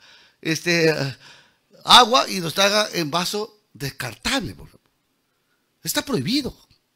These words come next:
Sí. Debemos de tener productos que podemos reutilizar muchas veces. Pero alguien me dirá, "Pero, doctor, hay, nuevamente hay algunos productos, este,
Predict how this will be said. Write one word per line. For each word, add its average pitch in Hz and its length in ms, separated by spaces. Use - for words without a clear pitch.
Sí. - 240
Debemos 156 300
de 285 120
tener 190 260
productos 262 440
que 196 140
podemos - 460
reutilizar 214 720
muchas 294 320
veces. 349 520
Pero - 140
alguien 180 220
me 170 80
dirá, 190 200
"Pero, 180 220
doctor, 180 380
hay, 131 200
nuevamente 151 340
hay 156 120
algunos 165 340
productos, 160 500
este, 120 840